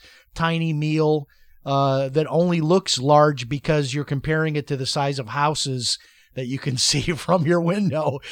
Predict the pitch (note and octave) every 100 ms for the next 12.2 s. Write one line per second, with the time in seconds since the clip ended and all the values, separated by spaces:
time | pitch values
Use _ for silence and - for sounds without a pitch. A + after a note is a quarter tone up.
0 | G#3 D3+ C#3 F3 F3 E3 C#3+ D3+ D3 C3
1 | B2+ - B2+ C3+ - - - E3+ F#3 C#4+
2 | F4 D4 F4 E3+ - _ - B3 E4+ -
3 | B3+ G#3+ E3 E3+ E3+ G3 G3+ E3+ C3 F3+
4 | E3+ C#3 E3 D#3 C3+ - C4+ - C#3 D3
5 | C#3+ - E3 A3+ A#3+ - F3+ C#3+ D#3+ E3+
6 | D#3 D#3 C3 - G#3+ A3+ C3+ - - _
7 | - - - C#3 D3+ C#3+ - F3 D#3+ D3
8 | D3 D3+ D3 F3 B3 A3 G#2+ G2 C3 D#3+
9 | D3 G#3 G#3 E3+ D#3 F#3+ G3+ F3 - B2+
10 | A#2+ D#3 D3+ D#3 C#3+ - F3 A3 G3 C3+
11 | B2 D3+ - - - - - D3 D3+ D#3+
12 | D#3